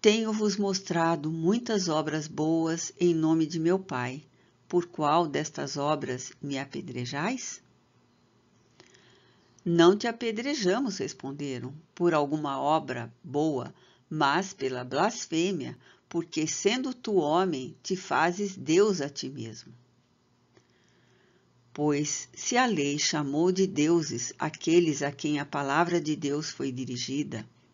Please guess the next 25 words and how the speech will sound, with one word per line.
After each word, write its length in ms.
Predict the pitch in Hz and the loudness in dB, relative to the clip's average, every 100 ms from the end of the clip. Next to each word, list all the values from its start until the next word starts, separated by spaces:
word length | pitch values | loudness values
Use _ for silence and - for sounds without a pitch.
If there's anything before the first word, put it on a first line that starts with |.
| _ | _
e 120 | 165 | 4
a 40 | |
Escritura 880 | 170 170 160 151 143 170 190 143 123 - _ _ _ _ | 4 2 -4 -6 -4 2 2 2 -2 -10 _ _ _ _
não 160 | 180 180 | 8 8
pode 360 | 160 156 143 | 6 -2 -2
ser 280 | 139 131 135 | -8 -10 -8
anulada, 680 | 123 139 147 170 175 127 - _ _ _ _ | -8 -6 -2 0 -2 -4 -14 _ _ _ _
aquele 420 | 190 190 262 294 | -4 -2 -4 -2
a 60 | 247 | -2
quem 240 | 240 202 | -2 -2
o 80 | 196 | -2
Pai 320 | 190 151 147 | 0 2 2
santificou 880 | 156 147 143 - 175 170 - 156 160 - _ _ | 0 -8 -8 -6 -6 -6 -4 -2 -2 -8 _ _
e 140 | 160 156 | 0 0
enviou 420 | 156 143 143 180 | -2 -6 -2 0
ao 100 | 170 | -2
mundo, 480 | 143 160 208 208 214 - - _ _ | -2 -2 -2 -4 -8 -16 -20 _ _
vos 200 | 226 233 | -4 -4
dizeis 720 | 247 220 175 165 165 - - _ _ _ _ _ | -4 -4 0 0 0 -4 -12 _ _ _ _ _
blasfemas, 960 | 151 180 202 - 156 147 139 127 156 - _ _ _ | 0 0 0 -4 -6 -4 -4 -8 -10 -18 _ _ _
porque 400 | 147 147 - 170 | -10 -10 -2 -2
disse, 600 | 175 151 135 139 - - - _ _ | -2 -6 -10 -10 -12 -16 -20 _ _
"Eu 280 | - 156 180 | -2 0 0
sou 320 | 202 - 202 | -4 -2 -2
filho 760 | 202 - - 151 160 165 180 | -4 -12 -10 -6 -4 -4 -6